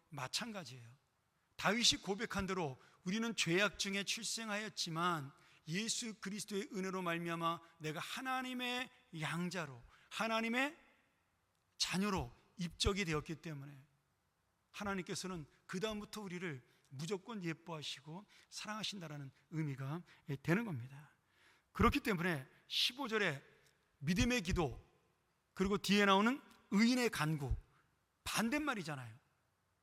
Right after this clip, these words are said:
여러분, 믿음의 기도는 은혜와는 반대입니다. 믿음은 내가 하나님의 정말, 어,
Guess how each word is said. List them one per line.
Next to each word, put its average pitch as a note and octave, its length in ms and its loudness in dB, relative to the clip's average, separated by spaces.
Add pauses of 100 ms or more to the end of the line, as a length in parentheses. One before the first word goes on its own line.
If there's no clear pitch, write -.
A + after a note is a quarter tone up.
(720)
여러분, G#3 180 0
믿음의 B3+ 360 4
기도는 A3+ 440 2 (1400)
은혜와는 B3+ 520 4
반대입니다. E3+ 640 -2 (1000)
믿음은 G#3+ 480 2 (760)
내가 G3+ 540 2
하나님의 C4 580 0 (380)
정말, B3 520 2 (260)
어, G#3+ 100 -8